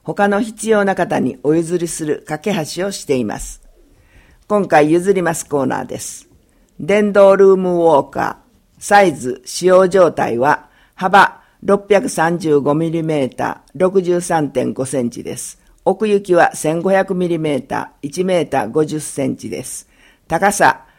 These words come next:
千百六十ミリメーター、一メーター十六センチです。重量は約三十七点五キログラムです。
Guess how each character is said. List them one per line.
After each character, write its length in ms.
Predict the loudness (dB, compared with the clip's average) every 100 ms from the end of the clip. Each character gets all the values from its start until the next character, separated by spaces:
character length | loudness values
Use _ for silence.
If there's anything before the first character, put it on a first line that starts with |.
| _
千 260 | -4 -2 0
百 260 | -2 0
六 240 | 0 0 -2
十 200 | 0 0
ミ 160 | 0
リ 80 | -2
メ 200 | -2 -4
ー 60 | -4
タ 100 | -8
ー、 160 | -12 -12 _ _
一 200 | -6 -4
メ 200 | 0 0
ー 100 | 0
タ 140 | -4
ー 80 | -4
十 220 | -2 0
六 220 | 0 -2 -6
セ 180 | -6
ン 160 | -4 -6
チ 400 | _ -16 -16 -16
で 160 | -12 -10
す。 300 | -10 -12 _ _ _ _ _ -14
重 280 | 2 4 6
量 220 | 6 6
は 180 | 4 2
約 400 | 0 -2 -2 -6 -6
三 340 | -2 0 0
十 240 | 0 0
七 260 | 2 0 -2
点 260 | -4 -6 -6
五 120 | -6
キ 140 | -2
ロ 240 | -2 -2 -6 _ _ _
グ 100 | -4
ラ 140 | -2
ム 100 | -2
で 120 | -6 -10
す。 280 | -12 -14